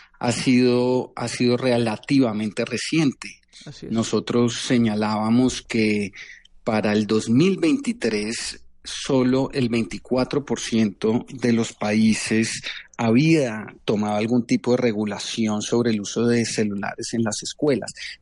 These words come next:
Speaker 1: Mucho se ha enfocado en el tema de los celulares inteligentes, en la regulación de celulares inteligentes en las escuelas. Mientras que en dos mil veintitrés teníamos veinticuatro por ciento,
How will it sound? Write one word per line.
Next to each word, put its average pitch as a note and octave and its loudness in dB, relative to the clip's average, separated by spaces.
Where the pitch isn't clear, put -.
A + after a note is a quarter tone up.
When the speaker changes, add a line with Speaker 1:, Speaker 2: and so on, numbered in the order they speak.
Speaker 1:
Mucho F#3 2
se E3+ -2
ha D#3 2
enfocado D3 0
en C3+ 2
el A2+ 2
tema A2 0
de B2+ 4
los C3 0
celulares G#2+ -4
inteligentes, A2 -4
en - -20
la G#2+ -12
regulación G#2+ -10
de A2+ -8
celulares A2 -4
inteligentes - -8
en A2+ -2
las A2 -4
escuelas. - -8
Mientras A#2+ 2
que B2 0
en A#2 4
dos A#2 2
mil A#2 4
veintitrés A#2+ 0
teníamos C3+ 0
veinticuatro A2+ -2
por C3+ -2
ciento, A#2+ 0